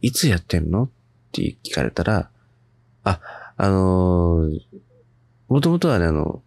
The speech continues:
月曜ジャンクツーっていうね、あの、月曜の二部の枠で始まって、その時はね、月曜の、えー、深夜三時から五時だったんだけど、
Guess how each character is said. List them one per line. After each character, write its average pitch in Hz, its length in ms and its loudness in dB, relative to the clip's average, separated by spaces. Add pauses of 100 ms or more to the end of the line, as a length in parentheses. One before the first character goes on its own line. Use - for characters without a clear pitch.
月 101 260 0
曜 120 80 2
ジ 113 120 0
ャ 107 100 2
ン 101 40 0
ク 107 380 -2
ツ 110 200 -2
ー 90 40 2
っ - 40 -8
て - 200 -10
い - 20 -4
う - 20 -4
ね、 50 80 -4
あ 71 120 0
の、 80 120 0
月 101 220 -2
曜 123 60 2
の 98 80 2
二 104 140 2
部 147 140 2
の 82 200 2
枠 76 220 -2
で 73 120 -2
始 78 260 -6
ま 78 120 0
っ 76 60 -6
て、 - 140 -8
そ 120 100 -2
の 143 60 2
時 165 160 2
は - 80 0
ね、 78 120 0
月 - 280 -4
曜 85 140 2
の、 78 200 -2 (360)
え 80 220 0
ー、 - 20 0
深 98 180 -2
夜 80 100 0
三 90 180 -2
時 87 120 -2
か - 80 -4
ら 76 180 -2 (420)
五 90 120 0
時 82 120 -4
だ - 60 -4
っ - 40 -14
た - 100 -6
ん - 40 -4
だ - 100 -6
け - 80 -4
ど、 92 260 0